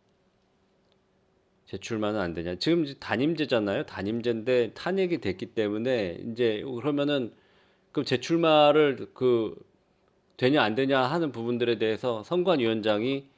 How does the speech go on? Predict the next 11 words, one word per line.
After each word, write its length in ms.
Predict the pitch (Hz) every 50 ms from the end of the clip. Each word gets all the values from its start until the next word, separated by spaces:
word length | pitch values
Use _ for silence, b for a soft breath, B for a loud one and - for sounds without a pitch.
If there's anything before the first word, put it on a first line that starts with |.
| b b b b b b b b b b b b b b b b b _ _ _ - - -
판단할 440 | - 175 170 175 165 147 170 165 -
거 80 | 139
아닙니까? 260 | 110 95 90 85 113 98
중앙선거관리위원장이. 1300 | - - 107 110 107 107 131 117 107 92 98 95 92 90 90 92 90 90 82 82 78 85 95 98 92 -
안 120 | - 123
된다고 300 | 135 185 196 180 180 147
하겠죠, 340 | 143 175 202 202 196 - 143
당연히. 480 | 117 107 98 98 95 90 90 92 104 104
<laughs> 920 | - - - _ _ _ _ _ - - - - - - - - _ _
그래서 540 | - 151 156 147 170 175 170 131 107 95 -
그거를 580 | - - 143 147 151 156 160 160 147 123 110 104